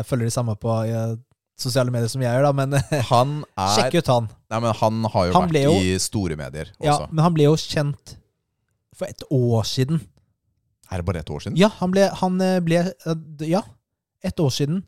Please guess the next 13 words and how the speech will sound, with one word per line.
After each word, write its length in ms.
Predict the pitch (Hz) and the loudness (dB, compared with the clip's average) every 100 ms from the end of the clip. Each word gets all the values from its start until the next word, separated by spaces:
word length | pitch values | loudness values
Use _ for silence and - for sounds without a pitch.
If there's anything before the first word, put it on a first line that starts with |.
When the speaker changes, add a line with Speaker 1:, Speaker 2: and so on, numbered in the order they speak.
| _ | _
Speaker 1:
Og 100 | 165 | -6
så 140 | 190 | -2
har 80 | 180 | 2
han 20 | |
bare 160 | 175 170 | 2 2
vært 160 | - | 0
med 80 | 135 | -4
på 80 | - - | -4 -2
alle 240 | 135 113 | -2 -2
podcasts 480 | - 120 - 101 - - | -2 -6 -4 -8 -6 -8
som 80 | 110 | -6
finnes, 380 | 123 101 104 117 | -4 -6 -6 -4
og 720 | 110 110 107 107 110 110 | -4 -2 -2 -4 -4 -4